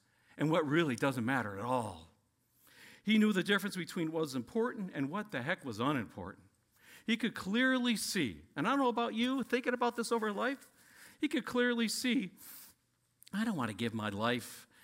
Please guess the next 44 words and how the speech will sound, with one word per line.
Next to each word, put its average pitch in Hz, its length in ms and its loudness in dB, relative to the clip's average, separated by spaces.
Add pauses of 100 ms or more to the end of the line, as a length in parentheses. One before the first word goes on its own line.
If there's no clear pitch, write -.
(200)
to 127 100 -10
something 160 500 -2
that's 127 200 -6
just 135 160 -8
only 131 160 -4
gonna 107 220 -4 (260)
last 147 400 -6
twenty 117 260 -6
years 117 520 -6
or 87 160 -12 (420)
thirty 170 380 -6
years 120 720 -6 (580)
or 107 80 -12
forty 180 420 -4
years, 143 840 -2 (200)
you 131 120 -2
know. 175 180 0 (240)
I 233 80 2
want 285 140 4
to 151 80 2
give 175 160 -2
my 165 120 2
life 175 260 0
to 156 100 -4
something 226 380 0
that's 160 140 -10
gonna 185 180 -4
go 180 120 -6
on 190 140 -2
forever. 330 640 -2 (520)
I 214 60 0
want 277 120 2
to 240 40 0
give 226 80 2
my 185 100 2
life 202 220 0
to - 80 -10
something - 240 -4
that's 170 140 -8
gonna 196 220 -2
go 190 120 -2
on 196 140 2
for 151 180 0
eternity." 226 840 0